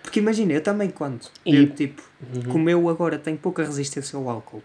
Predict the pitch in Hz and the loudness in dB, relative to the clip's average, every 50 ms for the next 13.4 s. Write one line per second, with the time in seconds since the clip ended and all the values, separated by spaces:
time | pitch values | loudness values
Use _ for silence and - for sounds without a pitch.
0 | _ - - - _ _ - - - 143 143 165 143 147 151 135 - - - - | _ -20 -20 -20 _ _ -20 -8 0 2 4 4 4 2 0 -4 -6 -8 -18 -20
1 | - - - - - 139 147 175 190 185 180 165 156 - - 175 156 139 - - | -20 -20 -20 -16 -6 0 4 4 4 6 4 2 0 -2 -6 -6 -6 -6 -6 -6
2 | 139 135 123 131 135 151 156 160 156 147 151 147 151 - 160 147 - - 135 - | -6 -4 -4 -2 -2 -2 -2 -4 -4 -4 -4 -6 -6 -6 -8 -6 -4 -6 -8 -8
3 | - - - 190 254 349 440 480 - 480 392 320 226 - - - - 180 160 151 | -8 -8 -2 2 4 4 4 4 4 6 6 6 6 4 -2 -12 -12 -6 -4 -2
4 | 190 - 156 160 175 180 214 202 170 131 120 123 - - _ _ _ - - _ | 0 0 0 2 2 2 2 2 0 -2 -4 -8 -16 -20 _ _ _ -20 -20 _
5 | _ _ - 185 180 185 185 180 180 196 180 - - - - - - _ _ _ | _ _ -2 0 2 4 2 2 0 -2 -4 -6 -6 -18 -20 -20 -20 _ _ _
6 | _ _ - 151 147 160 160 - - - - - 160 160 151 - 170 160 156 160 | _ _ -4 2 4 4 4 4 2 -2 0 0 0 0 0 0 0 -2 0 -2
7 | 156 - - 180 180 185 202 196 - 208 202 - 214 202 - 214 202 - - 190 | -2 -4 -2 -2 0 0 -2 -2 -4 -6 -6 -6 -6 -6 -6 -6 -8 -8 -6 -6
8 | 196 196 202 185 185 - 196 190 190 190 - 208 202 202 185 160 151 143 - - | -4 -4 -4 -4 -6 -6 -6 -6 -6 -6 -6 -6 -4 -2 -2 -2 -2 -4 -8 -14
9 | - - - 139 127 - 151 139 143 - - - - - - 139 135 127 135 139 | -14 -10 -8 -8 -4 -2 -2 -2 -2 -4 -14 -20 -18 -10 -6 -4 -2 0 0 0
10 | 143 135 147 151 151 156 143 139 135 135 135 - 147 147 151 156 156 143 139 135 | 0 0 0 0 0 0 0 0 -2 -2 -2 0 0 2 4 4 4 2 0 -2
11 | 143 147 143 151 147 139 131 123 151 160 156 151 - - 151 143 - - 160 151 | -2 -2 -2 -2 -2 -4 -4 -2 -2 -2 -2 -2 -4 -8 -6 -4 -4 -2 -2 0
12 | - 170 180 180 180 202 196 185 202 202 202 202 196 185 180 196 190 - - _ | 2 2 2 2 0 -2 -2 -2 -2 -2 0 0 -2 -2 -2 -4 -6 -6 -10 _
13 | _ _ _ - - 156 143 | _ _ _ -10 -10 -10 -10